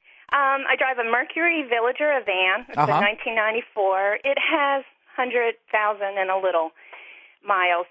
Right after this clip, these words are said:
Speaker 1: but I wanna drive it into the ground, and I'm having trouble with the gas pedal. When
Speaker 2: Having
Speaker 1: I
Speaker 2: trouble driving it into the ground. <laughs>
Speaker 1: Well, <laughs> um, when I press the gas pedal, it's not responsive to me initially.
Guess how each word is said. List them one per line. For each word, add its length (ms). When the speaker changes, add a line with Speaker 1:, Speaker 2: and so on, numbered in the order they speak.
Speaker 1:
but 80
I 140
wanna 180
drive 240
it 60
into 240
the 60
ground, 360
and 100
I'm 60
having 300
trouble 400
with 200
the 60
gas 320
pedal. 400
When 100
Speaker 2:
Having 140
Speaker 1:
I 100
Speaker 2:
trouble 200
driving 400
it 80
into 160
the 80
ground. 540
<laughs> 40
Speaker 1:
Well, 160
<laughs> 80
um, 240
when 160
I 100
press 260
the 80
gas 280
pedal, 420
it's 200
not 360
responsive 540
to 80
me 220
initially. 720